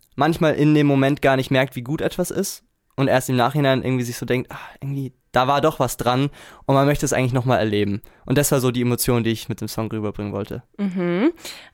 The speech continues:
Speaker 2: Ähm, jetzt so apropos zwischenmenschliche Beziehungen, ähm, kommen wir mal zu Social Media.
Speaker 1: Ja.
Speaker 2: So,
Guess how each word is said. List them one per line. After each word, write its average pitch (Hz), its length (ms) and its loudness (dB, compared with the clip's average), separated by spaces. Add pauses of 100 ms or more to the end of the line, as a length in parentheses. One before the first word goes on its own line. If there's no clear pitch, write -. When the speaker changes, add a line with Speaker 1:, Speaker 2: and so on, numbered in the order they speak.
Speaker 2:
Ähm, 214 560 4 (320)
jetzt 220 240 -2
so 233 80 -2
apropos 294 1000 2
zwischenmenschliche 247 840 2
Beziehungen, 240 640 2 (440)
ähm, 208 540 6
kommen 240 220 2
wir 269 40 4
mal 226 240 4
zu 226 220 0
Social 214 300 2
Media. 160 500 2
Speaker 1:
Ja. 147 100 4
Speaker 2:
So, 165 200 2